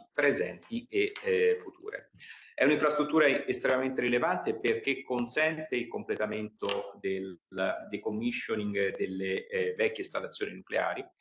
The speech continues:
altrettanto importante perché ha una visione verso il futuro attraverso un parco tecnologico che sarà un centro di ricerca all'interno del quale saranno realizzati studi in campo energetico,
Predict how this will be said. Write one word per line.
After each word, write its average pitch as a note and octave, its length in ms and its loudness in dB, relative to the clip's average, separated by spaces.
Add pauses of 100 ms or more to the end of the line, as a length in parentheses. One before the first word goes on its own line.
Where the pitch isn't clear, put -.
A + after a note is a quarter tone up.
(320)
altrettanto C#3+ 520 0
importante A#2 580 2
perché G#2+ 240 0
ha A#2+ 60 4
una G#2+ 140 2
visione G#2 340 0
verso G#2+ 260 0
il A#2 60 -4
futuro A2+ 360 0
attraverso A2+ 520 0
un - 100 -10
parco - 380 2
tecnologico C#3 760 0
che - 100 -10
sarà A2+ 200 0
un F#2+ 100 -2
centro B2 380 -2
di G2 80 -16
ricerca A2 720 -4 (600)
all'interno B2 340 2
del D3+ 180 2
quale G#2 240 2
saranno G#2+ 240 -2
realizzati A2 540 0
studi A2 340 -6
in G2 100 -6
campo G#2 280 -2
energetico, G#2+ 800 -2